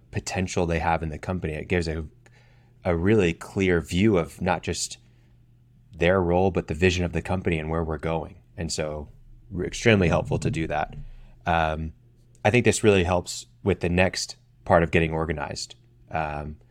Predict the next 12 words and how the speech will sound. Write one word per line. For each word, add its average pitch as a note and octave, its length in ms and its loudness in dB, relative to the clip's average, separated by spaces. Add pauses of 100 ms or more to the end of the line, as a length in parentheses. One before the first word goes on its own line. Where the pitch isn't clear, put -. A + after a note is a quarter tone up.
(280)
probably, G2+ 560 4 (680)
honestly, G2 360 2
the, F2 260 2
the F2+ 120 2
biggest, F#2 800 2
like, D#2+ 200 -2
one-two E2+ 480 0
punch E2 360 -6
that E2+ 100 -2
we D#2+ 120 -6
have D#2+ 280 -4
here D#2 360 -6